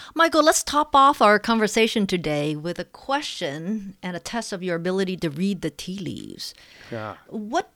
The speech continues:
Speaker 1: meaningful disruption do you think we should track as you look at the future of learning?
Speaker 2: Oh, boy.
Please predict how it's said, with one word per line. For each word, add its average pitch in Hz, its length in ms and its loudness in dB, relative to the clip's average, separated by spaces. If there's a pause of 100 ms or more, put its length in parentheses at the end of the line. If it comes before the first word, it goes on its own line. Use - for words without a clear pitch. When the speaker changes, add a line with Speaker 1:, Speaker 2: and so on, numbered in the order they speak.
(160)
Speaker 1:
meaningful 254 880 4
disruption 202 880 4
do 165 160 -2
you 220 240 2
think 240 280 0
we 214 180 2
should 202 340 0
track - 580 0 (520)
as 185 400 2
you 220 100 2
look 214 200 2
at 170 160 -4
the 165 80 0
future 170 340 -2
of 147 100 -4
learning? 127 400 -4 (1300)
Speaker 2:
Oh, 175 320 4
boy. 135 420 6